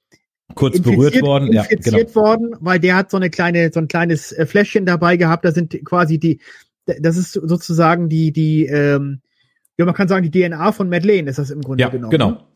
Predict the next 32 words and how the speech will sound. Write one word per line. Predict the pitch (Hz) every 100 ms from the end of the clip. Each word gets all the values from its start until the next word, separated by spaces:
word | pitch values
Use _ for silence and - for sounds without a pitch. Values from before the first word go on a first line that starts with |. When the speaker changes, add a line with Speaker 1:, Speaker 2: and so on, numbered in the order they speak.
| - - _
Speaker 2:
Genau, | 185 185 131
also | 123 160
das | 170 180
heißt, | 208 196
wenn | 202
er | 196 175 220 233 -
ihr | 208 226
jemals | 208 208 220 214
wieder | 202 190
zu | 190
nahe | 180 208 208
käme, | - 170 165 185 240 233 _ _ -
würde | 170 190 185
er | 170 190
sie | 156 196 233 233 - _ _
damit | - 185 185
töten, | - 214 185
so | 185
wie | 196
er | 196
Blofeld | 196 208 190 160
ja, | 151 143
äh, | 123 139 131 - - 127
Speaker 1:
Richtig, | 117 127 127 95 -
Speaker 2:
äh, | _ _
Speaker 1:
genau. | 131 117
Speaker 2:
ungewollt, | 175 160 165 165 - -
äh, | 151 143
umgebracht | 160 160 143 143 131
hat | 151 -
vorher. | 151 110 -
Speaker 1:
Ja. | _